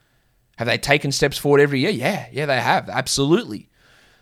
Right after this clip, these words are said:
But does it preclude me from taking a top three draft talent who is l-, a better prospect than both of those guys and could develop into the best player out of that group?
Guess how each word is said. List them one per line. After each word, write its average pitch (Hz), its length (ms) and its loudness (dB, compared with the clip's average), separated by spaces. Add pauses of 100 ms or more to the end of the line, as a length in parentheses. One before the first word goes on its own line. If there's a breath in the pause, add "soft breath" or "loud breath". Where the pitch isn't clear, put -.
(120)
But 139 380 4
does 127 100 -6
it 139 80 -8
preclude 175 400 0
me 160 120 0
from 160 140 -4
taking 156 320 0
a 131 40 -2
top 160 260 -8
three 143 340 0
draft 127 480 -2
talent 175 380 0 (540)
who 156 260 4
is 127 260 0
l-, 131 200 -8
a 131 80 -2
better 139 200 2
prospect 135 500 -2
than 113 100 -4
both 135 320 4
of 151 80 -4
those 147 240 4
guys 175 340 2
and 139 80 -6
could 127 100 -6
develop 127 300 2
into 123 160 -6
the 120 80 -6
best 117 240 -4
player 131 240 4
out 143 60 4
of 143 40 -2
that 147 160 2
group? - 240 -4